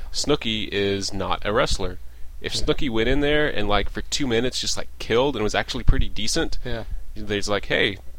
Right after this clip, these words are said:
Speaker 1: Trish was her trainer. Tune into Tough Enough." I
Speaker 2: Yeah.
Speaker 1: think that would be a, a cool way to sell it. It's like,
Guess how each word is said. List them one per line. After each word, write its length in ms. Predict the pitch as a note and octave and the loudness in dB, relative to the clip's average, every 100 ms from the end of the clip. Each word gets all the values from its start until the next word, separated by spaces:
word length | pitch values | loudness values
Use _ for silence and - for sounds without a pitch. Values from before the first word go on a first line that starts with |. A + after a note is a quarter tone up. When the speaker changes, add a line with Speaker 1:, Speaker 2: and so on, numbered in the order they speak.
| - - - - | -10 -6 -4 -2
Speaker 1:
Trish 240 | - G2+ A#2 | -2 -4 -4
was 120 | A2 | -4
her 80 | A#2+ | -2
trainer. 400 | D3+ E3 G#2 - - - - | 0 2 2 8 10 10 4
Tune 160 | - G2 | 0 2
into 160 | A2 | 2
Tough 240 | A#2+ E3 B2 | 2 2 2
Enough." 240 | G2 F#2 - - - - - - - - - - - | 0 -2 -2 -2 -2 -4 -8 -6 -6 -8 -10 -8 -4
I 40 | |
Speaker 2:
Yeah. 60 | B2+ | -2
Speaker 1:
think 120 | G#2+ | 0
that 80 | G#2 | 0
would 100 | G2+ | 0
be 100 | G2 | -2
a, 80 | F#2+ - | -4 -4
a 80 | G2 | -2
cool 200 | G2+ G2+ | 0 2
way 100 | F#2+ | 2
to 60 | |
sell 280 | F#2 G2 F#2+ | 2 2 2
it. 20 | F2+ | 2
It's 100 | - | 0
like, 180 | F#2 | -2